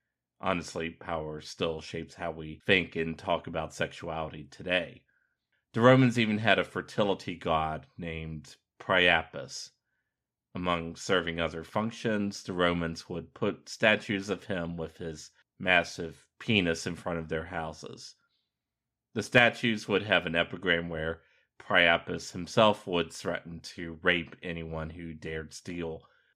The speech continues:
from the inhabitants of the house. There's even a Latin collection of such epigrams. I have to share an example.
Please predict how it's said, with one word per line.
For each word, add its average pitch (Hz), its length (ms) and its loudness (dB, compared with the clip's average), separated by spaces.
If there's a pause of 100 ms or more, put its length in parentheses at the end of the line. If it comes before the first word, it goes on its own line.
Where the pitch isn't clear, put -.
from 87 380 -2
the 85 180 -4
inhabitants 82 760 -4
of 82 140 -6
the 82 100 -8
house. 82 580 -2 (1040)
There's 95 460 0
even 101 420 0
a 90 160 6
Latin 87 420 0
collection 92 560 -2
of 80 80 -10
such 85 320 -8
epigrams. 82 800 -12 (800)
I 95 140 2
have 90 300 4
to 85 100 -8
share 82 240 -6
an 78 80 -8
example. 80 680 -10